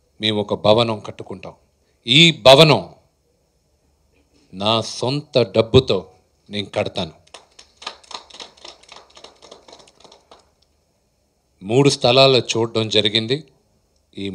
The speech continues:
మూడు స్థలాలు మా కుటుంబ పెద్దలు, అంటే మా మూవీ ఆర్టిస్ట్ అసోసియేషన్ కుటుంబ పెద్దల్ని,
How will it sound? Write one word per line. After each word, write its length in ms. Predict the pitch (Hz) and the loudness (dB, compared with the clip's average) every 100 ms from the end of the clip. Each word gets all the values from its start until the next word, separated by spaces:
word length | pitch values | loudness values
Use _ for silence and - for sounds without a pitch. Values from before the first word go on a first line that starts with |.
| 92 | -6
మూడు 200 | 120 135 - | -4 -4 -6
స్థలాలు 540 | - 127 131 127 143 175 _ _ _ _ _ _ _ _ _ _ _ | -4 -2 -2 -2 -6 -10 _ _ _ _ _ _ _ _ _ _ _
మా 180 | 95 104 - - | -8 -8 -8 -4
కుటుంబ 320 | - 139 139 147 | -2 0 -2 0
పెద్దలు, 380 | 120 - 123 95 - _ _ _ _ _ _ _ | 0 0 -2 -2 -16 _ _ _ _ _ _ _
అంటే 300 | 98 104 131 156 _ _ _ _ _ _ _ | -16 -8 -6 -6 _ _ _ _ _ _ _
మా 100 | 98 92 | -14 -10
మూవీ 320 | 117 156 156 156 - 110 | -8 -8 -10 -12 -12 -12
ఆర్టిస్ట్ 400 | 117 131 123 - 104 | -10 -10 -12 -12 -12
అసోసియేషన్ 800 | - 117 - 107 104 - 98 92 - | -10 -10 -10 -10 -6 -6 -8 -18 -18
కుటుంబ 300 | 107 123 120 110 107 | -6 -4 -4 -4 -4
పెద్దల్ని, 440 | 107 117 104 85 | -4 -4 -6 -10